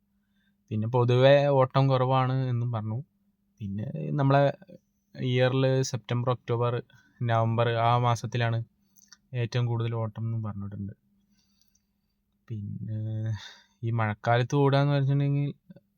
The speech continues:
റിസ്ക് തന്നെയാണ്. ഈ വെള്ളത്തിലൊക്കെ, വെള്ളം വണ്ടിയിലുള്ളിൽ, വെള്ളം കയറിയിട്ടുണ്ടെങ്കിൽ വണ്ടിക്ക് പ്രശ്നമാവും. എക്സ്പീരിയൻസ് ആയിട്ടുള്ള ആൾക്കാർക്ക് കുഴപ്പമില്ല, നമ്മള് വണ്ടി ഓഫ് ചെയ്യാതെ വെള്ളത്തിലൂടെ പോകാൻ കഴിവുള്ളത്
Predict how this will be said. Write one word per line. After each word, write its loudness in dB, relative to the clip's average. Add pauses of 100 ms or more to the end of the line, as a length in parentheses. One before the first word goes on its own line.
(100)
റിസ്ക് -4
തന്നെയാണ്. 0 (240)
ഈ -8
വെള്ളത്തിലൊക്കെ, -4 (840)
വെള്ളം -2 (380)
വണ്ടിയിലുള്ളിൽ, -2 (340)
വെള്ളം 2
കയറിയിട്ടുണ്ടെങ്കിൽ 0 (1300)
വണ്ടിക്ക് -2
പ്രശ്നമാവും. -4 (2500)
എക്സ്പീരിയൻസ് 2
ആയിട്ടുള്ള 4
ആൾക്കാർക്ക് 0
കുഴപ്പമില്ല, -2
നമ്മള് -2
വണ്ടി -2
ഓഫ് -2
ചെയ്യാതെ 0 (1040)
വെള്ളത്തിലൂടെ 0
പോകാൻ 2
കഴിവുള്ളത് -4